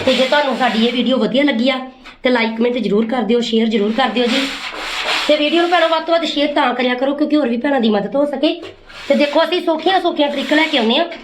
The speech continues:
ਠੀਕ ਹੈ ਜੀ। ਤੇ ਹੁਣ ਆਪਾਂ ਪਾਣੀ ਪਾ ਕੇ ਇਹਨੂੰ ਧੋ ਲੈਣਾ ਹੈ ਜੀ। ਤੇ ਸਾਡਾ ਬਾਥਰੂਮ ਐ ਖੁਸ਼ਬੂਦਾਰ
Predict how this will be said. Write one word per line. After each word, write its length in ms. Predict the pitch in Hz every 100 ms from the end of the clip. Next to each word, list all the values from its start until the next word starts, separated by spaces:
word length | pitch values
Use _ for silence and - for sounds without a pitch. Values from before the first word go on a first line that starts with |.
| - - - - - - - - -
ਠੀਕ 200 | - 311
ਹੈ 60 | 370
ਜੀ। 140 | 381 392 - - - - - -
ਤੇ 80 | 294
ਹੁਣ 140 | 311
ਆਪਾਂ 180 | 294 311
ਪਾਣੀ 280 | 294 269 254
ਪਾ 120 | 269
ਕੇ 120 | 262
ਇਹਨੂੰ 120 | 269
ਧੋ 140 | 269 294
ਲੈਣਾ 160 | 240 208
ਹੈ 140 | 254
ਜੀ। 120 | 302 302 - - - - _ -
ਤੇ 60 |
ਸਾਡਾ 240 | 240 254 214
ਬਾਥਰੂਮ 360 | 208 208 214 220
ਐ 280 | 247 285 285 - -
ਖੁਸ਼ਬੂਦਾਰ 760 | 233 226 233 269 214 202 247